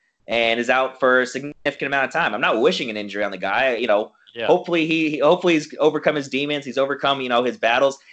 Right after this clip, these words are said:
Speaker 1: and he is successful. Um, but, yeah, I don't think that they should be expecting,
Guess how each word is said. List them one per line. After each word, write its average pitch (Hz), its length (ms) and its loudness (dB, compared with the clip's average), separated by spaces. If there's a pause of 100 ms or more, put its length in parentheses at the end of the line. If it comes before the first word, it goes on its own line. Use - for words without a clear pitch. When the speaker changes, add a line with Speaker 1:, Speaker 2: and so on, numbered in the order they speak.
(100)
Speaker 1:
and 131 140 -2
he 131 120 2
is 185 120 2
successful. 110 640 -2 (260)
Um, 110 480 4
but, 123 360 4 (240)
yeah, 131 200 2
I 110 60 2
don't 180 180 0
think 160 180 -6
that 139 120 -4
they 139 120 -2
should 139 160 -6
be 127 100 -2
expecting, 120 800 -2